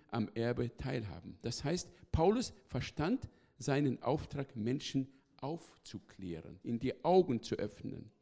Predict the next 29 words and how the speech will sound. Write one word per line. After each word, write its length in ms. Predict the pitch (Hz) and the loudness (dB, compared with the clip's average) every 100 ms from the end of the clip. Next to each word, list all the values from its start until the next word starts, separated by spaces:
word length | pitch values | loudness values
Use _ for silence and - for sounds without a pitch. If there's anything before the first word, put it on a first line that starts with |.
| _ - - - | _ -20 -20 2
Und 180 | 143 - | 2 6
genau 360 | 156 175 196 | 4 4 2
das 240 | 180 156 - | 0 -2 -2
sollten 260 | 139 135 | -4 -4
wir 80 | 123 | -10
tun. 300 | - 107 95 - _ _ - - - - | -8 -10 -10 -16 _ _ -20 -20 -12 0
Wir 100 | 131 | 6
sollten 520 | 185 233 - 226 208 - - _ _ _ _ _ _ _ _ _ _ _ _ _ | 10 10 10 6 6 -2 -20 _ _ _ _ _ _ _ _ _ _ _ _ _
vor 180 | - - | -6 4
allem 460 | 151 156 160 143 127 - - _ _ _ _ - | 8 8 8 4 0 -8 -20 _ _ _ _ -2
Kindern 500 | - 277 196 120 110 | 4 6 6 4 2
und 220 | - 135 | -2 -2
Jugendlichen 600 | 180 160 151 135 - 131 - | 0 2 2 2 -2 -4 -4
die 200 | 143 - - | -8 -10 -8
Augen 480 | 151 175 185 127 - | 0 2 2 -2 -4
öffnen, 440 | 87 - - 78 - _ _ _ _ _ | -10 -14 -20 -20 -20 _ _ _ _ _
damit 320 | 131 151 160 | 0 2 0
sie 120 | - | -6
die 140 | 143 139 | -8 -6
Dinge 240 | 165 165 | 2 2
verstehen, 640 | - 139 - - 175 202 156 | 2 -2 -4 0 2 2 0
die 140 | 151 | -2
sie 280 | 127 170 - - - _ - | 0 0 -2 -12 -20 _ -12
so 420 | 117 190 190 - - _ _ _ | 8 8 8 0 -20 _ _ _
in 240 | - 165 156 | -2 0 4
ihrer 300 | 190 180 151 | 4 4 4
Welt 340 | 196 226 - | 2 2 2
nicht 380 | 151 240 - 180 | 2 2 0 0
wahrnehmen. 600 | 196 220 190 104 78 71 | 2 2 2 0 -2 -8